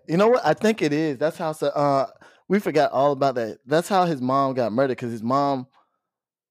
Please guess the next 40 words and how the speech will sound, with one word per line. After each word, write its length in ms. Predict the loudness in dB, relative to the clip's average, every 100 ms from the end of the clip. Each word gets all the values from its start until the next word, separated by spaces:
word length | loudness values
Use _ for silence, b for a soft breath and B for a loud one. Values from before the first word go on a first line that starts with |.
| _
realized 580 | -2 2 4 4 2 2
that 120 | 0
that 180 | -2 -2
girl 220 | 0 0
was 100 | 0 0
about 180 | -2
to 60 | -2
be 120 | -6
taken. 600 | -4 -4 -4 -4 -6 -8 -14 _ _ _ _ _ _ _ _ _ -2
And 1080 | 2 4 4 2 2 0 0 -2 -4 -6 -12 _ _ _ _ _ _ -16
so 440 | 0 2 2 0
when 180 | -2 -6
she 200 | -6 -4
realized 580 | 0 2 2 0 -2 0
that, 320 | 0 0 -4 -12
she 180 | -14
kind 300 | -8 -4 0
of 260 | 2 2 0 _
figured 340 | -4 0 2 2
it 140 | 2
out 360 | 2 2 -2 -4
who 200 | -2 0
it 40 |
was. 400 | 4 4 4 0
And, 180 | -4 -4
like, 240 | -4 -6 b b b b -6
when 140 | -4
she 180 | 0 4
opened 340 | 4 2 -2
the 60 | -4
door 480 | 0 2 4 2 -4 _ _
and 140 | -6
saw 220 | 0 2 4
who 180 | 2 2
it 20 |
was, 200 | 2 2
that's 260 | 0 0 0
when 100 | -2
she 160 | -2
died. 360 | -2 0 0